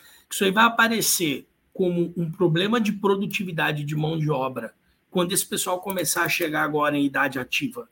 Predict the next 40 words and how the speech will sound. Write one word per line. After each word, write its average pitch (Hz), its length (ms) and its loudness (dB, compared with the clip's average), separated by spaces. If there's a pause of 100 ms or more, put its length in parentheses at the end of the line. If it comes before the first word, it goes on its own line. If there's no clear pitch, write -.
a - 80 -12
partir - 500 -2
de, 113 960 -2
a - 20 -10
partir 117 240 -8
de 139 100 -8
quinze 165 380 0
anos, 131 480 -4 (300)
né? 156 180 -2
Quando 143 240 -2
eles, 131 240 -6
quando 131 180 -6
eles 127 100 -4
chegam, 165 200 -2
a 139 40 -2
partir - 240 -10
de 156 100 -8
quinze 160 280 -2
anos, 180 200 -2
né? 160 60 -2
A 139 40 -2
gente 151 180 -4
conta 185 280 2
a - 20 4
idade 160 220 4
ativa 185 240 -2
a 180 40 0
partir 160 300 -4
de 143 380 0 (380)
quatorze 127 500 -2
anos, 131 260 2
né? 131 160 0
Na 123 80 0
verdade, 123 300 -4
que - 80 -6
o - 20 -4
I 120 40 -4
B 120 140 -2
G 120 120 -4
E 120 300 -4